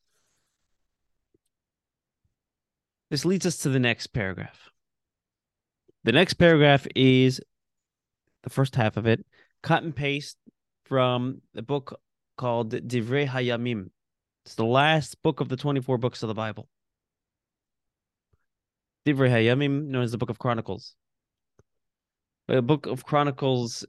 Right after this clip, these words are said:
is, it's kind of interesting. I mean, it's not interesting. It's kind of boring. It's, but it's interesting. Its existence is kind of interesting. It's, it's kind of like just history. It's kind of just charting everything from, uh, from Adam until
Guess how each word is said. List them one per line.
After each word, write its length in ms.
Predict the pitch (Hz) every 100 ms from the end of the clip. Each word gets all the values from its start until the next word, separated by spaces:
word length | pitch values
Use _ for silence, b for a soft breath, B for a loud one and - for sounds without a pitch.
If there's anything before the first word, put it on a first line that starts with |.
| _
is, 640 | - 120 113 110 107 - - _ _ _ _ _ _ _ _ _ - B B B B B B
it's 160 | -
kind 180 | - 131
of 100 | 110
interesting. 520 | 127 120 104 104 95
I 240 | 98 - 113
mean, 100 | 104
it's 120 | -
not 140 | 127
interesting. 360 | 98 98 - 98
It's 120 | -
kind 160 | 120 107
of 60 |
boring. 320 | 113 107 101
It's, 200 | 101 -
but 200 | - 107
it's 120 | 98 143
interesting. 680 | 131 127 - 117 110 107 - B B
Its 120 | 127
existence 480 | 120 135 135 127 107
is 100 | 104
kind 160 | 131 104
of 80 |
interesting. 340 | 104 107 95 101
It's, 200 | 101 -
it's 160 | -
kind 200 | - 131
of 80 | 120
like 160 | 107 -
just 220 | 113 - _ _ _
history. 420 | 147 143 107 95
It's 100 | -
kind 160 | 139
of 60 | 120
just 180 | 120 -
charting 460 | - 123 117 113 - _ B B B B B B B _ -
everything 380 | 131 131 127
from, 440 | 110 123 110 107 104
uh, 360 | 101 101 104 113 _ _
from 180 | - 113
Adam 540 | 82 135 147 160 170 - _ _ -
until 500 | - - 131 117 113